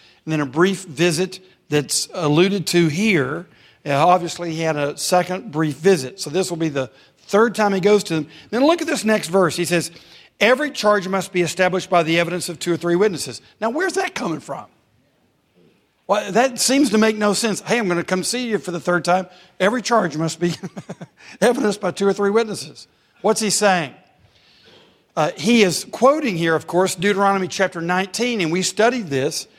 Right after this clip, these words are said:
uh, a few years ago in Deuteronomy. Paul is citing an Old Testament principle that when you bring charges against someone, you must have two or three witnesses. If you're the only one charging them,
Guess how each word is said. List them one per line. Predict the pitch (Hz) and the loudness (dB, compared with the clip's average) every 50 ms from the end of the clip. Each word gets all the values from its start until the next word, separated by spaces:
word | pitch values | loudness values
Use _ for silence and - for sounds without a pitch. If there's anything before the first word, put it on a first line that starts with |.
| _ _ - | _ _ -2
uh, | 160 156 156 151 156 180 175 | 0 2 2 2 0 -2 -4
a | |
few | 160 - 170 160 160 | -8 -6 -4 -2 -2
years | 175 220 277 320 294 - | 0 0 0 -2 -4 -6
ago | - 127 139 131 131 143 | -6 -4 -4 -2 0 0
in | 170 165 160 | -2 -2 0
Deuteronomy. | 151 165 156 160 180 202 233 254 247 202 151 123 - - _ _ _ _ _ _ _ _ _ _ _ _ - | 0 0 0 0 0 0 0 2 0 0 -2 -4 -8 -16 _ _ _ _ _ _ _ _ _ _ _ _ -4
Paul | - 165 165 185 226 247 | 0 4 4 6 6 4
is | 247 - | 4 2
citing | - - 185 156 151 151 160 196 208 | -2 0 2 2 2 2 0 -2 -2
an | 190 | 0
Old | 165 175 185 190 180 | 0 2 0 0 0
Testament | - 190 175 170 - 196 220 214 _ | 0 0 0 0 -4 -6 -8 -8 _
principle | - 254 277 277 277 - 151 143 139 135 139 202 _ _ _ _ _ _ _ _ _ _ - | 0 0 0 0 -2 -8 -8 -6 -6 -6 -8 -10 _ _ _ _ _ _ _ _ _ _ -2
that | 175 170 160 | -2 0 2
when | 175 185 185 | 2 2 2
you | 196 214 | 2 2
bring | 185 226 226 214 190 | 2 2 2 2 2
charges | - - - 240 285 311 339 330 254 220 208 165 143 | -2 -2 2 4 4 4 4 2 -2 -8 -8 -8 -8
against | 151 - - 151 147 - - | -10 -8 -8 -8 -8 -6 -4
someone, | - 147 139 135 135 135 131 131 135 160 196 226 _ _ _ _ _ _ - | -2 -2 -2 -2 -4 -4 -4 -4 -4 -6 -8 -12 _ _ _ _ _ _ -4
you | 175 208 | 0 2
must | 208 220 220 208 - | 4 4 2 2 2
have | 208 208 202 | 0 0 0
two | - - 208 208 | 0 -2 2 2
or | 202 | 2
three | 196 196 208 208 | 2 2 0 2
witnesses. | 208 226 262 254 226 214 - - 139 123 117 - - | 4 4 4 2 2 -6 -8 -8 -10 -14 -16 -20 -12
If | - 180 151 - | -10 -10 -8 -4
you're | 175 233 254 240 | -2 -2 0 0
the | 226 240 | 0 0
only | 233 233 226 | 0 2 2
one | 214 220 214 202 - | 2 2 0 0 0
charging | - 208 208 208 170 175 196 196 | 2 2 2 2 0 -4 -4 -4
them, | 214 233 220 | -4 -4 -6